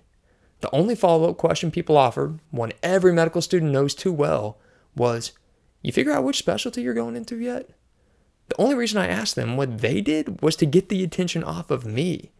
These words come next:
A failed test is listless and lifeless.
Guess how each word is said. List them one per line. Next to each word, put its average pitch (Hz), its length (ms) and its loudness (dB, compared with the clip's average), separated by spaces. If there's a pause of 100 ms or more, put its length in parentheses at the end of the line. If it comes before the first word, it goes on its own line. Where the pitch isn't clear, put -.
(400)
A - 100 0
failed 185 280 6
test 156 280 0
is 113 160 -4
listless 160 540 -2
and 123 220 -8
lifeless. - 560 -6